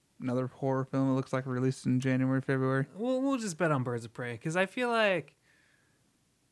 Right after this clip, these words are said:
Speaker 2: <sighs> I don't know. Like, this movie, I want this movie to be fun. I don't think it's gonna be good, but I think it's gonna be fun.
Speaker 1: Hope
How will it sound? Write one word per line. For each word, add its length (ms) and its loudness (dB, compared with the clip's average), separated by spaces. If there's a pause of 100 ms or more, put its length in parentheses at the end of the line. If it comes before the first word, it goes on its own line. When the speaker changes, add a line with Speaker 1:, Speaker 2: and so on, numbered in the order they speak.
(100)
Speaker 2:
<sighs> 680 -20
I 100 -6
don't 180 -14
know. 140 -20 (840)
Like, 460 -8 (260)
this 360 -6
movie, 280 0
I 120 0
want 280 0
this 160 -6
movie 300 0
to 120 -8
be 160 -2
fun. 680 -6 (540)
I 140 6
don't 200 4
think 220 0
it's 160 0
gonna 240 -2
be 120 -8
good, 380 -16 (380)
but 200 -2
I 100 2
think 260 -4
it's 180 -2
gonna 220 0
be 140 -4
fun. 640 -14 (380)
Speaker 1:
Hope 220 6